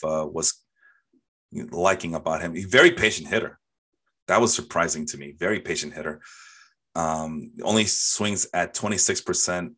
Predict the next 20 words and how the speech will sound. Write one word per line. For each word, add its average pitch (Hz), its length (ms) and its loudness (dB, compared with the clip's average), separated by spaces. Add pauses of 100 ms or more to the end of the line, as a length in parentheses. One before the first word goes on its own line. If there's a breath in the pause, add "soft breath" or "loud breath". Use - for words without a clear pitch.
of 82 160 -8
pitches 90 380 -4
outside 90 220 -4
the 80 80 -4
strike 95 280 2
zone 95 160 -2
last 92 300 0
year. 92 180 0
So 76 240 -8
that's - 460 -4 (440)
quite 101 160 2
remarkable 87 440 0
for 82 160 -4
a 78 40 -2
guy 82 220 0
who, 78 380 -8
uh, 73 180 -4 (400 loud breath)
was 78 100 -2
having 85 240 4
issues 82 460 -2